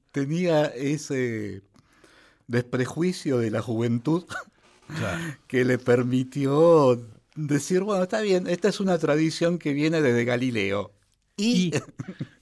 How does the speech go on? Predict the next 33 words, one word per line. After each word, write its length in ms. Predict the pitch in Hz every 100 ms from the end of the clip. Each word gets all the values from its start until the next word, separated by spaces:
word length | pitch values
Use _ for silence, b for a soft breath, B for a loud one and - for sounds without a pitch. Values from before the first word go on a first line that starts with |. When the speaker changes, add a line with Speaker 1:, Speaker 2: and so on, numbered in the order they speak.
| -
Speaker 2:
claro, 260 | 135 110
es 80 | 85
decir, 260 | 110 - 135
ahí 180 | 127 170
hay 160 | 165 139
un 240 | 120 113
gesto 580 | - 170 165 _ 190 165
que 140 | 127
no 160 | 123 160
es 80 | 151
necesariamente 640 | 147 - 135 139 151 143
el 140 | 113
del 180 | 107 104
científico, 920 | - 110 110 117 160 - 170 180 175 B 156 147 143
sino 280 | 135 120 151
el 80 | 160
de 100 | 131
la 100 | -
personalidad, 800 | 101 - 107 101 107 117 90 71
¿no? 320 | 76 107 156 B -
Speaker 1:
Sí. 220 | - 175
Speaker 2:
Hay 100 | 123
un, 320 | 139 131 117 107
un 160 | 110 120
rasgo 260 | 147 -
de 100 | 147
personalidad 640 | 113 120 139 127 160 185 127
que 120 | 110
permite 720 | 87 104 120 139 127 143 151 B B B _ _ _
introducir 500 | 143 135 135 127 156
esa 180 | 131 123
ruptura. 600 | 107 113 - 104 82 - _ B B B B
Speaker 1:
Sí, 400 | - - 240 196